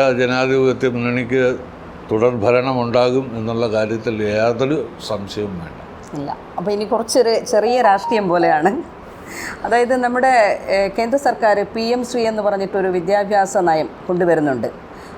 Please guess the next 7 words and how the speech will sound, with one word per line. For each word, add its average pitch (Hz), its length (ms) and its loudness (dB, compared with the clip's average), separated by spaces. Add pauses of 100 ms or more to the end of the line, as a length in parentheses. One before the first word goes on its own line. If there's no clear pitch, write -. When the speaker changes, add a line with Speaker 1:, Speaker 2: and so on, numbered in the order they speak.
(120)
Speaker 2:
അപ്പൊ 240 200 0
അത് 247 80 0 (100)
നമ്മുടെ 240 220 2 (120)
കേരളത്തിൽ 233 480 2 (260)
കൊണ്ടുവരുന്നതിനെ 196 760 0
കുറിച്ച് 160 280 -2 (100)
എന്താണ് 151 380 2